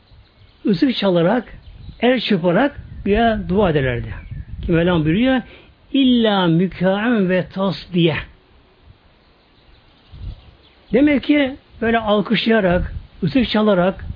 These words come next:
veya da bir müzik aletiyle, sazda, cazda, mazda neyse olsun olsun, bir insan Kur'an-ı Kerim ayet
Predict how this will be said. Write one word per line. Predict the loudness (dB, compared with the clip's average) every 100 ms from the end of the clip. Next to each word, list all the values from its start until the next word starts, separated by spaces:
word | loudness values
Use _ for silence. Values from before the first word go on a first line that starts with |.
| 0
veya | 0 2
da | 0 2
bir | 2
müzik | 2 0 0
aletiyle, | 2 2 2 2 2 0 -4 -12
sazda, | -12 -4 0 0 0 0
cazda, | 0 0 0
mazda | 2 2 2
neyse | 2 2 2
olsun | 0 0 -2
olsun, | -2 -2 0 0 -4 -20 -2
bir | 2 2
insan | 2 0 -4
Kur'an-ı | -6 -2 0 0
Kerim | 0 0 0 0
ayet | 0 0